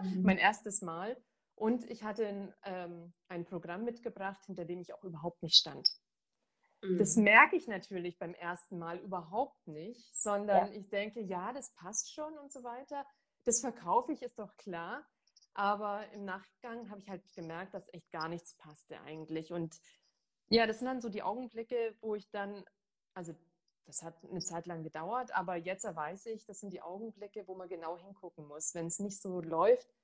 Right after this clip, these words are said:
Speaker 2: was läuft nicht und was kann ich in Zukunft anders machen? Und ja.
Speaker 1: Ja, definitiv. Also ich bin völlig bei dir, dass wir, äh, alle Menschen sind, ne? Und wenn man in so einen Raum geht und dann auch noch das Zepter in der Hand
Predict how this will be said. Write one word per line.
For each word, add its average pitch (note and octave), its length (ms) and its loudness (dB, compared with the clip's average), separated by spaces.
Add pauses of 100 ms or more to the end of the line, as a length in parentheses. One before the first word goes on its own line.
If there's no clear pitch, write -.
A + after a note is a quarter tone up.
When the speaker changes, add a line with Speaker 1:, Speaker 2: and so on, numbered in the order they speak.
(200)
Speaker 2:
was F3+ 300 10
läuft A3+ 400 -2
nicht B3 220 -8
und G3 180 -14
was F3+ 220 -2
kann F#3+ 160 -8
ich F#3 80 -10
in F3 100 -6
Zukunft - 440 -6
anders D#3+ 300 6
machen? D#3+ 320 -10 (720)
Und E3 480 0
ja. D#3+ 160 -6 (1000)
Speaker 1:
Ja, A#3+ 300 6 (100)
definitiv. C4 580 12
Also G#3+ 160 4
ich - 80 -6
bin A#3+ 120 8
völlig C4+ 480 8
bei F#3+ 240 10
dir, G#3 180 2
dass F#3+ 260 6
wir, G3+ 160 4
äh, - 100 8 (100)
alle A3+ 140 8
Menschen A#3 420 4
sind, F3 220 2
ne? A3+ 140 2
Und G#3 80 -4
wenn G3+ 100 -2
man G#3+ 160 0
in G#3 60 -2
so G#3 140 -4
einen F#3 80 -8
Raum F#3 300 6
geht C4 300 8
und G#3 120 -2
dann G#3 140 2
auch A3 100 6
noch G#3+ 120 -6
das G#3 240 6
Zepter A#3+ 340 4
in G#3+ 120 -2
der G3+ 160 -4
Hand C4+ 200 0